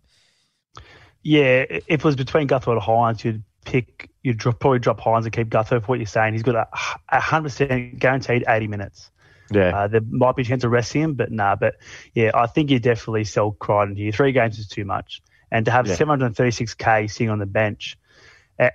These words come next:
Speaker 1: and like you said, you do have the cover in the edge and mid, so you've got the luxury to pick up one of those, um,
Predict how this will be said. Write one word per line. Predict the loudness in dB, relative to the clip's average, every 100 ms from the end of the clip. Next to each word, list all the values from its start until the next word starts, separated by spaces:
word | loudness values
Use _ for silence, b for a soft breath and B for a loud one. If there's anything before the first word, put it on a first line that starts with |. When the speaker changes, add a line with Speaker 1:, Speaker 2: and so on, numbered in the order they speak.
| 2
Speaker 1:
and | 4
like | 4 2
you |
said, | -2 -2
you | 0
do | 0 2
have | 2 0
the | -2
cover | 0 -2 0
in | -4
the | 0
edge | 0 0
and | -2 0
mid, | 0 0
so | 0
you've | 0
got | 0
the | 0
luxury | 0 0 -2 -4
to | -4
pick | -2 0
up | 0
one | 0 0
of |
those, | 0 0 0
um, | 0 0 -4